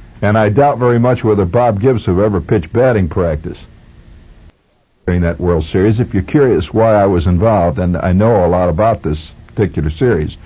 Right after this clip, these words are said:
I was doing the color broadcast, the worldwide color broadcast for the Armed Forces Radio before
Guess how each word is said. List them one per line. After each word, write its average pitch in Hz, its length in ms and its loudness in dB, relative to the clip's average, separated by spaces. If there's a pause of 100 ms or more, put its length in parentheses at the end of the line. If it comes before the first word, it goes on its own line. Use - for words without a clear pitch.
(600)
I 139 180 2
was 175 220 2
doing 120 560 2
the 101 140 -2
color 120 500 -2
broadcast, 90 760 -2
the 95 100 0
worldwide 131 840 2
color 139 320 0
broadcast 76 840 -4 (500)
for 107 300 0
the 104 200 0
Armed 139 460 0
Forces 117 500 -2
Radio 95 680 0
before 127 680 0